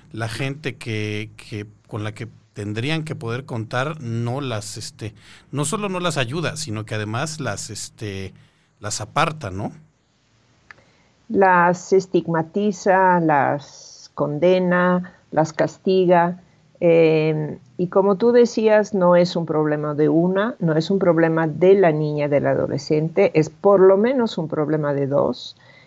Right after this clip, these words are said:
Speaker 2: Y creo que en este tema hay una gama inmensa de situaciones, desde, como bien de-, dices, la violencia sexual, la violación propiamente dicha,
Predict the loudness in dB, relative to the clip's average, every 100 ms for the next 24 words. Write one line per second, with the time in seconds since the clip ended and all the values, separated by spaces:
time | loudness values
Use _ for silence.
0 | -4 -2 2 6 8 8 6 2 -2 2
1 | 2 2 0 -2 -2 0 0 2 0 4
2 | 4 4 2 2 2 2 2 2 2 2
3 | 2 2 2 0 -2 -10 -8 0 2 4
4 | 6 6 4 2 2 2 -2 -6 -4 -6
5 | -2 -2 -2 -2 -4 -2 2 2 2 -2
6 | 0 -2 -2 2 4 4 2 0 2 2
7 | 2 2 0 -2 -18 _ _ 2 4 4
8 | 0 2 0 -2 -4 -4 -6 0 2 4
9 | 4 4 2 -2 -2 -4 -4 -6 -4 -4
10 | -2 -4 -4 -4 -4 -4 -6 -2 -4